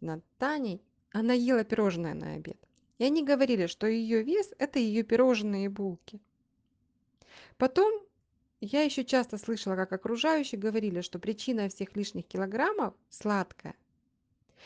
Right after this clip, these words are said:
И парни над девочкой смеялись, они обзывали ее за глаза жирной. Восьмой вопрос.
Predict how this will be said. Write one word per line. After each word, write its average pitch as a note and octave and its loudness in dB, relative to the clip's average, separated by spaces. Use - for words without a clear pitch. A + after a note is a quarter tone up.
И D4+ -2
парни A3+ 6
над F3 -6
девочкой F3+ 0
смеялись, C4+ 2
они B3+ 2
обзывали G#3+ 2
ее F#3 0
за F#3 -2
глаза G3 0
жирной. E3+ -4
Восьмой A3+ 2
вопрос. F#3+ 2